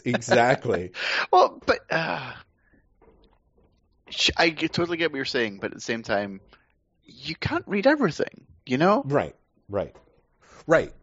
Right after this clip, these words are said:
Speaker 2: Like, y-, y-, you can't.
Speaker 1: Right.
Speaker 2: And one of the fun question mark things about digital comics, especially,
Speaker 1: Mm-hmm.
Speaker 2: and, and Marvel Unlimited and, and Hoopla and D C Universe and, and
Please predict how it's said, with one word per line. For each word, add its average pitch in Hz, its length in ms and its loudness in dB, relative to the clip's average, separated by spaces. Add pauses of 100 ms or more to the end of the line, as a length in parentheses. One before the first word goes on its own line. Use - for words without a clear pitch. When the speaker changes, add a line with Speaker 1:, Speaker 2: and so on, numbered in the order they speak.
(140)
Speaker 2:
Like, 160 340 0
y-, 131 320 -14
y-, 254 280 -8
you 135 260 -8
can't. - 720 2 (240)
Speaker 1:
Right. 110 400 -2
Speaker 2:
And 139 720 2 (1800)
one 160 260 2
of 170 220 -6
the 143 680 -6 (640)
fun 117 440 0
question 131 400 0
mark 131 260 -4
things 131 300 -6
about 117 140 2
digital 127 280 -2
comics, 143 600 0
especially, 143 680 0 (220)
Speaker 1:
Mm-hmm. 117 280 -8
Speaker 2:
and, 151 220 4
and 139 400 0
Marvel 113 340 -2
Unlimited 113 640 -2
and, 92 240 -8
and 95 260 -2
Hoopla 90 640 0
and 92 160 -8
D 98 100 -10
C - 140 -6
Universe 113 520 2
and, 92 180 -10
and 87 380 -6